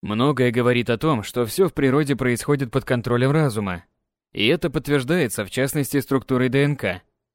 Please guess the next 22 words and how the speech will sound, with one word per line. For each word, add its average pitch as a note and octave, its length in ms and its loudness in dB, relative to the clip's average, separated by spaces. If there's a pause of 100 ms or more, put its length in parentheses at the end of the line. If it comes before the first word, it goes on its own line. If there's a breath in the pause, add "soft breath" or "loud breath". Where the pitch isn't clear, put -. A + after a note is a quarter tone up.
(220)
Как A#2 180 -2
сказал A#2+ 320 0
один A#2 220 0
астрофизик, A2+ 720 -2 (280)
то, F3 140 -2
что E3 220 -2
жизнь C#3 260 0
возникла C3 460 0
случайно, B2 640 -2 (580)
так A2+ 220 0
же G#2 160 -2
вероятно, A2+ 640 0 (160)
как C#3+ 200 -2
то, F3 140 2
что D3+ 220 2
ураган C#3 360 2
мог C#3+ 160 0
случайно D3+ 480 0
собрать C#3 380 2
Боинг B2 320 4
семьсот C3+ 380 -2
семь F#2 320 -2